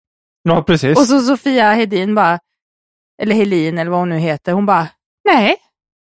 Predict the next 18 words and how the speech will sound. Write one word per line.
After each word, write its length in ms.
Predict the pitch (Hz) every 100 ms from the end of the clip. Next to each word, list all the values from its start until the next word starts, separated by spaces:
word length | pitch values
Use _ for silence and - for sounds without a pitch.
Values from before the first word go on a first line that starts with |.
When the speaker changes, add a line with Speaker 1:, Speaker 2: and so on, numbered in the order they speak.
| _ _ -
Speaker 2:
den, 320 | 349 339 349
den 140 | 415 381
gör 140 | 202
ju 80 | 285
inte 140 | 427
det, 100 | 339
och 120 | 240
vi 80 | 311
fattar 280 | 359 330 349
inte 180 | 330 269
varför." 540 | 294 208 165 - 320 403 359 403 453 440
Speaker 1:
Årets 480 | 269 269 285 - -
komedi 680 | - 294 277 220 294 220 226
och 160 | 240 -
humor 200 | 254 190
Speaker 2:
Just 360 | 285 339 262
Speaker 1:
vann 140 | 214
den. 100 | 180